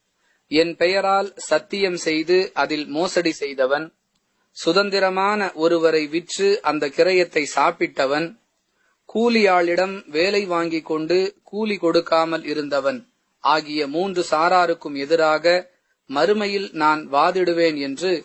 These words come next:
ரசூலுல்லாஹி ஸல்லல்லாஹு அலைஹி வஸல்லம் அவர்கள் கூறினார்கள். அறிவிப்பவர் அபூ ஹுரைரா ரலியல்லாஹு அன்ஹு. நூல் புகாரி, ஹதீஸ் எண் இரண்டாயிரத்து இருநூற்று இருபத்து ஏழு. அன்பிற்குரிய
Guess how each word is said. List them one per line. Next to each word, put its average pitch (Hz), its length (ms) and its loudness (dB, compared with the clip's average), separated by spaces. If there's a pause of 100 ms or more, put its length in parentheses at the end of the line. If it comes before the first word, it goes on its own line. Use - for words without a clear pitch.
(340)
ரசூலுல்லாஹி 175 840 0
ஸல்லல்லாஹு 165 600 2
அலைஹி 160 320 0
வஸல்லம் 151 460 0
அவர்கள் 143 480 -2
கூறினார்கள். 131 680 0 (880)
அறிவிப்பவர் 156 760 2
அபூ 165 240 0 (100)
ஹுரைரா 156 480 2 (160)
ரலியல்லாஹு 143 840 2
அன்ஹு. 127 280 -4 (640)
நூல் 135 440 -2
புகாரி, 160 500 2 (480)
ஹதீஸ் 202 500 -4
எண் 151 240 -4
இரண்டாயிரத்து 180 720 0
இருநூற்று 160 580 -4 (120)
இருபத்து 170 520 0
ஏழு. 139 320 -2 (760)
அன்பிற்குரிய 202 560 0